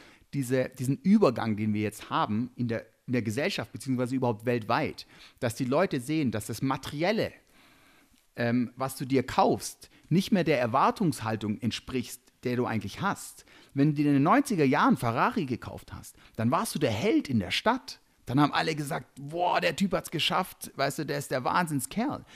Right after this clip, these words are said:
Wenn du heute einen Ferrari hast, sagst du, „Ja, ja, guck mal, guck mal, da gibt's einen sechzehnjährigen, der hat Krypto investiert, der darf ihn zwar noch nicht fahren, aber der hat auch einen Ferrari.“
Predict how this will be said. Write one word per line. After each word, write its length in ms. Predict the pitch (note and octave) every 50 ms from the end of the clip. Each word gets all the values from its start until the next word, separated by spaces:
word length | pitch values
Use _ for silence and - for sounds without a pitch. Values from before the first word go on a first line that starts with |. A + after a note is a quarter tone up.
| - - -
Wenn 140 | C#3 C#3
du 100 | C3+ B2
heute 220 | D3+ A3 D#4+ - F4
einen 80 | B3+
Ferrari 480 | - - G2 F2+ F2 F2 E2+ E2+ F#2+ F#2
hast, 240 | F#2 G2+ A#2 - -
sagst 180 | C3+ - -
du, 60 | - A#2+
„Ja, 100 | C3+ C#3+
ja, 180 | D3 E3+ F#3+ -
guck 200 | - A#3+ - -
mal, 120 | - A#2
guck 120 | A2 E3+
mal, 100 | E3 D#3
da 60 | C3 B2+
gibt's 220 | C3+ - - -
einen 100 | D#3 B2+
sechzehnjährigen, 680 | A#2+ C3 D3 - - F#3 E3+ D#3+ D#3+ D#3+ F3+ F#3 F#3+ D#3+
der 100 | D#3 D3+
hat 160 | D3+ - -
Krypto 280 | - - E3 - -
investiert, 520 | F#3 - F#3+ F3+ F#3 - - - G3 F#3+ - - - - - -
der 60 | C#3+
darf 240 | C3+ D#3 D#3+ F3 -
ihn 100 | G3 D#3
zwar 160 | - F3 D#3+
noch 100 | D#3 D3+
nicht 160 | D3 C#3+ B2
fahren, 300 | - - C#3 C#3 E3+ G#3+
aber 140 | A3 G#3+ G#3
der 80 | G#3 G3+
hat 80 | G3
auch 200 | - C4 C4+ C4
einen 120 | - B3+ -
Ferrari.“ 520 | - F#2 D#2+ C#2 C#2 F2 E2+ F2+ E2 -